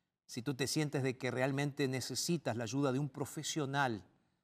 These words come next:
médico o un profesional de la psicología,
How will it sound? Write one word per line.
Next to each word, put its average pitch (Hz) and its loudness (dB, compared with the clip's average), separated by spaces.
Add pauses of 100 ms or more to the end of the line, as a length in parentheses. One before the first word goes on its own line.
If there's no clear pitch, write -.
(520)
médico 131 0 (160)
o 131 2
un 147 2
profesional 127 0 (400)
de 123 -4
la 117 0
psicología, 120 -2